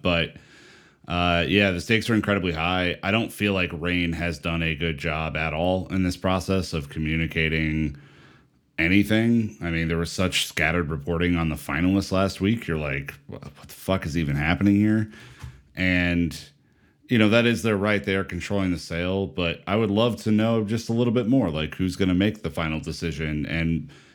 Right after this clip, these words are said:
you know, th-, that's some cool blanket criteria, um, that they've put out there. But, um, you know, what else is gonna be,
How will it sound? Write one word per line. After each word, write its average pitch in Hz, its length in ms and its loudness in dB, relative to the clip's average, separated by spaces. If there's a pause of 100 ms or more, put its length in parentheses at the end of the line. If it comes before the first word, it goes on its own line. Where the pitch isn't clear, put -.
you 73 100 -6
know, 80 120 0 (380)
th-, 90 180 2
that's 95 260 0
some 101 280 4
cool 104 280 4
blanket 98 560 -2
criteria, 92 800 0 (100)
um, 82 720 -2 (400)
that 78 140 -10
they've 85 200 0
put 85 140 -2
out 78 220 -2
there. 92 200 2
But, 80 440 -2 (100)
um, 80 720 -2 (220)
you 87 100 -2
know, 82 100 0
what 92 220 2
else 92 240 0
is 80 100 -2
gonna 85 220 2
be, 82 560 2